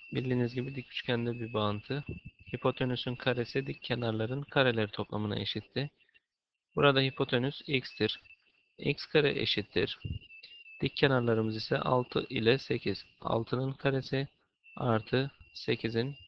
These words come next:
karesi. X kare eşittir. Altının karesi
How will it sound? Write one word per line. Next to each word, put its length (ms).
karesi. 480
X 300
kare 240
eşittir. 560
Altının 440
karesi 500